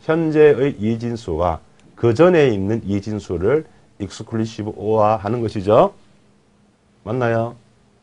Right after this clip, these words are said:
자, 그럼 요런 규칙을 하나 얻었고, 반대로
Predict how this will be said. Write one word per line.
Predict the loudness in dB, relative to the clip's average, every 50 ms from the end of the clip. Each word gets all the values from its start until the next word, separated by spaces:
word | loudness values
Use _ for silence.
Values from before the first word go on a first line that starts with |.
| _ _ _
자, | _ -14 -14 -12
그럼 | -10 -8 -4
요런 | -2 -2 -2
규칙을 | -2 -4 -4 -4 -4 -6
하나 | -4 -4 -4
얻었고, | -4 -6 -8 -4 2 4 6 6 4 2 -4 -12 _ _ _ _ _ _ _ _ _ _ _ _ _ _ _ _ _ _ _ _ _ _ _ _ _ _ _ _ _ _ _ _ -2
반대로 | 2 2 4 6 6 6 6 6 4 0 -4